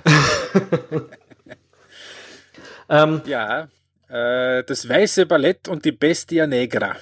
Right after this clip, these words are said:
Speaker 1: Das ist in München das erste Spiel?
Speaker 2: Das erste Spiel ist in München, das ist richtig. Auch hier habe ich mir angeschaut, das Head-to-Head, weil gefühlt spielen Bayern und Real ja jedes Jahr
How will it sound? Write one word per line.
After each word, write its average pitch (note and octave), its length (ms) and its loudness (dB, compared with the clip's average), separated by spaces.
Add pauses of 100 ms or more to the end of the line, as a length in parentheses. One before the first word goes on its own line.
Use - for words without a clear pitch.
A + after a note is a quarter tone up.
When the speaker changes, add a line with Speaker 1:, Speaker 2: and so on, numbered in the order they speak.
Speaker 1:
Das A#2+ 200 -6
ist C#3+ 100 -6
in E3 180 2
München A3+ 340 4
das E3 140 2
erste D3 220 0
Spiel? F#3+ 300 0
Speaker 2:
Das - 180 -4
erste B2+ 300 -4
Spiel B2+ 280 -8
ist - 120 -12
in A2 160 -16
München, E3+ 440 -8
das - 200 -10
ist G#2+ 120 -12
richtig. D3+ 380 -6 (360)
Auch C#3 160 0
hier G#3 200 2
habe F#3+ 100 2
ich E3 60 0
mir D#3 160 0
angeschaut, D3 400 -4
das C#3 120 -10
Head-to-Head, B2+ 600 -6
weil C3 260 4 (300)
gefühlt E3 400 -2
spielen D#3+ 400 -4
Bayern C#3+ 320 2
und B2 140 -10
Real B2+ 240 0
ja A2 140 0
jedes G#2+ 520 -2
Jahr C#3+ 240 4